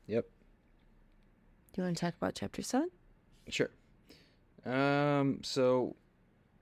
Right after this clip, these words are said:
Speaker 1: we're gonna, we're learning more about the politics of the world, I guess.
Speaker 2: Mm-hmm.
Speaker 1: Um, I said the king wants to control the continent, so the entire continent. Is the,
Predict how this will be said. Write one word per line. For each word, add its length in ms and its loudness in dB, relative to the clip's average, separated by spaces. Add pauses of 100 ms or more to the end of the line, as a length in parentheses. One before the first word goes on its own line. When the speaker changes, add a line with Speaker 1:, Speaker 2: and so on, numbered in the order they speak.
(220)
Speaker 1:
we're 160 0
gonna, 460 0
we're 180 2
learning 360 2
more 300 6
about 420 4 (160)
the 460 2
politics 580 0
of 100 2
the 80 0
world, 220 2
I 60 2
guess. 520 -2
Speaker 2:
Mm-hmm. 140 -8
Speaker 1:
Um, 460 -2 (600)
I 40 -10
said 160 0
the 80 0
king 360 4
wants 220 2
to 60 -4
control 420 2
the 80 -4
continent, 580 -4
so 120 -8
the 40 -2
entire 220 -2
continent. 480 -4 (140)
Is 220 -10
the, 440 2